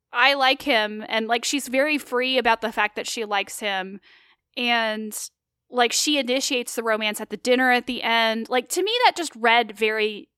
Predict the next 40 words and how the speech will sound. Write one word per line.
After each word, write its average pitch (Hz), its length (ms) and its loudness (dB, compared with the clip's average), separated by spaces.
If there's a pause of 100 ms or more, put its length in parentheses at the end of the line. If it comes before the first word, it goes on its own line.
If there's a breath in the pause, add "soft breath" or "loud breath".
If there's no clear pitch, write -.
(120)
nice, 208 720 -2
I 381 140 2
guess, 415 380 2
because 294 280 -2
I 277 100 2
feel 277 240 -4
like 277 180 0
someone 254 280 0
like 247 200 0
Vimes 214 720 0 (720 soft breath)
kind 285 260 2
of 247 100 -2
needs 220 340 -8
someone 269 360 0
to 269 80 -6
spell 262 300 0
it 262 100 2
out 269 220 2
for 294 140 -4
him. 302 400 -6 (840)
Like, 233 300 0
"We're 302 180 -4
gonna 277 160 0
be 240 140 -2
in 254 80 0
a 254 60 0
relationship 285 640 -2
now." 294 260 0
<laughs> - 60 -18 (200)
Like, - 580 2 (380 loud breath)
like, 339 200 8
that, 285 120 0
he 320 260 2
just, 403 300 0
he 349 180 2
doesn't 392 380 0
seem 359 260 -4
like 302 200 0
he 294 180 -6
completely 269 1000 -6